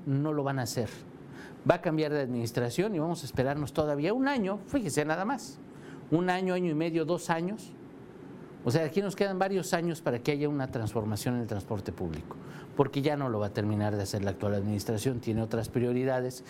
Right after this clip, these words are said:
tiene otras necesidades, y no les va a importar, ya estamos viviendo así, siempre ha sido así. Y ahorita ya es, ya es año electoral,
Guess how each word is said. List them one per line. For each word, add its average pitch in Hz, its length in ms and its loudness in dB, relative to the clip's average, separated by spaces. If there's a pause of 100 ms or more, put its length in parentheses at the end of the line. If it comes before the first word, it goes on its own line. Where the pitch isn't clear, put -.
(360)
tiene 127 240 4
otras 113 300 0
necesidades, 120 840 0 (240)
y 135 60 4
no 147 100 2
les 147 180 0
va 147 40 4
a 147 40 2
importar, 143 460 2
ya 151 80 0
estamos 165 320 2
viviendo 160 320 2
así, 165 200 -2
siempre 190 300 0
ha 165 40 2
sido 175 220 0
así. 175 240 -4 (1900)
Y 101 60 4
ahorita 147 260 4
ya 135 140 2
es, 135 200 -4
ya 127 140 4
es 131 160 0
año 135 200 2
electoral, 139 520 0